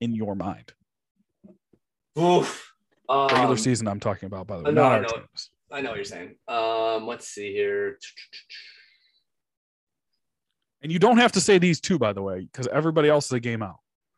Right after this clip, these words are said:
Speaker 2: I know.
Speaker 1: The other two are a game out, and Bradley's coming hard. So,
Speaker 2: I think, I think I'm still Team Missouri State. Loyola's got a tough schedule.
Speaker 1: Yeah,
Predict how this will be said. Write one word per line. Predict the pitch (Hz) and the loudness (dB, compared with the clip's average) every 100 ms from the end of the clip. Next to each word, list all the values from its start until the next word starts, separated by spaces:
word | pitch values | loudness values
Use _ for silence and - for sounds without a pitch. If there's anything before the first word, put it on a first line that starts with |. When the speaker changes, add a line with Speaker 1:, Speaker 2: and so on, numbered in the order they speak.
| _ | _
Speaker 2:
I | 143 156 | -2 0
know. | 113 | 2
Speaker 1:
The | 131 | 2
other | 139 | 2
two | - 135 | 2 0
are | |
a | 123 | 0
game | 123 120 | -2 -2
out, | 110 104 | -4 -4
and | 110 110 | -6 -4
Bradley's | 117 123 131 123 - _ - | -4 -2 -4 -8 -14 _ -12
coming | 113 117 | -8 -6
hard. | 113 101 85 - | -6 -8 -12 -14
So, | 101 98 101 _ _ _ _ - _ - - - - _ _ _ - | -14 -14 -18 _ _ _ _ -20 _ -20 -18 -20 -20 _ _ _ -10
Speaker 2:
I | 123 | -6
think, | 147 151 147 - - _ _ _ _ _ _ _ _ _ 123 | 0 2 2 -2 -12 _ _ _ _ _ _ _ _ _ -8
I | |
think | 110 147 | -2 0
I'm | 147 | -2
still | - 139 131 | 0 -2 -2
Team | 127 123 | -6 -8
Missouri | 117 101 113 107 | -8 -4 -2 -2
State. | 104 - 110 113 107 113 | -4 -4 0 0 -2 -4
Loyola's | 113 143 254 269 | 0 2 2 0
got | 240 214 | 0 0
a | 143 | 0
tough | - 143 | -6 -6
schedule. | - 113 - _ _ _ _ _ _ _ _ _ _ _ _ _ _ _ _ _ _ _ _ _ _ _ - | -8 -10 -12 _ _ _ _ _ _ _ _ _ _ _ _ _ _ _ _ _ _ _ _ _ _ _ -2
Speaker 1:
Yeah, | 156 | 0